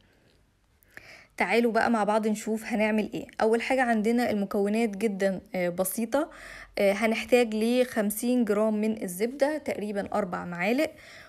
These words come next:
وكمان هنحتاج ل، آه، أربع أكواب. آه، أنا استخدمت الأكواب المعيارية من الرايس كريسبي، آه، وده النوع اللي أنا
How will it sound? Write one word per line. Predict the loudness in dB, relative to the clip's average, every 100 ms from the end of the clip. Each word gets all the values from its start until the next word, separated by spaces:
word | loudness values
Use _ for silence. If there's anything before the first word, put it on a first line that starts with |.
| -6
وكمان | -4 0 0 0 0
هنحتاج | -2 -4 -4 -2 0 2 0 -2
ل، | -2 -2 -4 -4
آه، | -4 -2 -2 -2 -4 -8 -6 2
أربع | 4 4 2 0
أكواب. | -4 -2 0 2 0 -4 -20 -20 -6
آه، | 0 2
أنا | 2 2
استخدمت | 2 0 2 0 2
الأكواب | 2 2 2 0
المعيارية | 0 2 2 2 2 2 2 0 -6 -20 -20 -4
من | 0 0
الرايس | 0 2 2 2 0
كريسبي، | -2 0 0 0 -4 -6 -8 -20 -20 -20 -6
آه، | 0 2 2 0
وده | -2 2 4 4 2 -2
النوع | -4 -2 -2 0 2 0
اللي | 0 -2
أنا | 0 0 0 -2